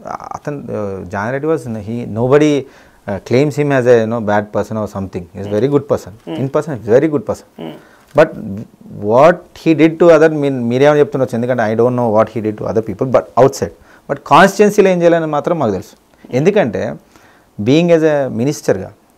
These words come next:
Speaker 1: నువ్వు కాన్స్టిట్యుయెన్సీ ప్రజలకు ఎంత దగ్గరగా ఉన్నారో, ఈరోజు హరీష్ రావు గారు కావచ్చు, కేటీఆర్ గారు కావచ్చు, you see, uh, కేసీఆర్ గారు కావచ్చు,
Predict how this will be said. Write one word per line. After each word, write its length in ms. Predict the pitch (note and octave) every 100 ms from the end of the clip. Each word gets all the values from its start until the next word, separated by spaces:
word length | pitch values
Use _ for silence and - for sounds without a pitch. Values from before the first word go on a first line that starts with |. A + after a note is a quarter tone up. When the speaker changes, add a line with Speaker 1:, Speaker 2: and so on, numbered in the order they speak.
| _ _ -
Speaker 1:
నువ్వు 100 | A#2
కాన్స్టిట్యుయెన్సీ 560 | - B2 - - C#3+ D3
ప్రజలకు 400 | C3+ B2+ B2+ B2+
ఎంత 120 | A#2
దగ్గరగా 300 | A#2 A2+ A2+
ఉన్నారో, 340 | G#2+ G#2+ B2+
ఈరోజు 440 | A#2 A2 A#2 A2 - _ _ _ _ _ -
హరీష్ 300 | B2+ B2+ -
రావు 120 | A#2+
గారు 140 | G#2+
కావచ్చు, 400 | G2 F#2+ F#2 - C3+ _ _ _ _ -
కేటీఆర్ 300 | G2 A2+ A2
గారు 200 | G2+ F2
కావచ్చు, 400 | F2 F2 - B2+ _ _ _ _ _ _ G#2
you 120 | G#2+
see, 200 | - D3
uh, 960 | - _ _ _ _ _ _ - F#2 F#2 _
కేసీఆర్ 300 | A2+ A2 G2+
గారు 140 | F2+ F2
కావచ్చు, 360 | F2 F2+ -